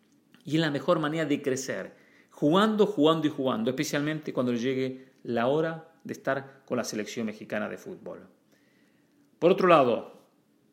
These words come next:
Hazard, nuevos problemas físicos. Sacó un comunicado el Real Madrid que tras las pruebas realizadas, eh, a Eden Hazard, eh, por los servicios médicos del Real Madrid,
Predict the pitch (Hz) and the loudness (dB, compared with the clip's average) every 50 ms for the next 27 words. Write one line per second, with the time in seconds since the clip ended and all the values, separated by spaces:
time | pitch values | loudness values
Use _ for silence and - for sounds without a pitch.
0 | _ _ - - - - 147 127 - - - 104 90 - - - _ _ _ _ | _ _ -16 -8 0 2 2 2 2 -2 -6 -6 -8 -8 -12 -20 _ _ _ _
1 | _ _ _ _ _ _ - - 131 139 170 185 190 190 180 185 - 123 123 139 | _ _ _ _ _ _ -12 -8 -4 0 2 4 4 4 2 2 0 -2 -2 0
2 | 143 139 135 131 - 123 107 - - - 87 - - 90 87 - - _ _ - | 0 0 -2 -2 0 -4 -4 -4 -6 -10 -10 -8 -8 -8 -8 -10 -16 _ _ -20
3 | - - - - - - 165 175 180 160 165 151 143 139 127 135 - 156 151 139 | -20 -20 -12 -2 0 4 8 8 8 10 10 8 8 8 8 8 8 10 10 10
4 | 127 - 143 147 143 135 131 127 139 165 180 - 175 156 156 131 123 113 - - | 8 8 10 10 10 10 8 8 8 8 8 8 6 6 6 6 4 4 6 10
5 | 151 151 143 143 135 127 120 113 - - - - - - - - - 147 147 143 | 10 12 12 12 12 12 12 10 6 -2 -10 -16 -8 -4 2 8 12 12 12 12
6 | 139 131 - - 185 180 180 175 165 160 151 - - - - - - _ _ - | 12 8 6 8 10 12 12 12 10 8 6 4 -6 -16 -20 -20 -20 _ _ -8
7 | - - 123 120 117 - - - - 113 110 107 - - 156 151 147 139 - - | -2 2 2 2 2 2 4 6 8 8 8 8 10 10 10 10 10 6 8 8
8 | 190 185 - - 190 185 180 175 170 - - - _ _ _ _ _ _ - - | 8 8 8 6 6 8 6 6 2 -8 -16 -20 _ _ _ _ _ _ -6 0
9 | 127 139 131 123 123 123 120 113 - 135 127 120 - - 123 135 143 135 151 127 | 4 6 6 6 6 6 4 2 4 6 6 6 6 4 4 4 4 4 4 2
10 | 139 139 131 131 - 123 117 107 117 117 117 147 147 147 135 131 131 156 180 185 | 4 4 2 4 2 0 2 4 4 4 6 6 6 6 6 6 6 8 6 6